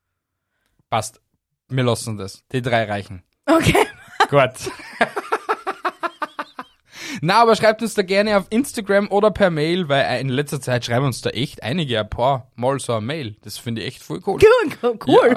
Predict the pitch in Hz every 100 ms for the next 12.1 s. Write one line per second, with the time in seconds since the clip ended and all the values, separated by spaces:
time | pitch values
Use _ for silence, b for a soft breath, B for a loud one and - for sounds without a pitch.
0 | - - - 247 190 127 208 202 415 202
1 | 208 233 220 196 208 233 208 214 202 185
2 | 175 160 180 196 175 156 147 175 - -
3 | - 190 190 160 196 202 269 240 170 220
4 | 170 - 143 - 120 147 160 110 110 117
5 | 110 107 - - 107 101 - - 101 107
6 | 98 107 113 139 135 - 127 127 127 107
7 | 104 101 - 101 - 107 117 117 160 180
8 | - 160 156 B B B - - - 127
9 | 123 127 127 120 113 127 120 113 B -
10 | 120 120 113 117 131 - 117 160 165 156
11 | 180 226 220 196 208 202 190 - 208 208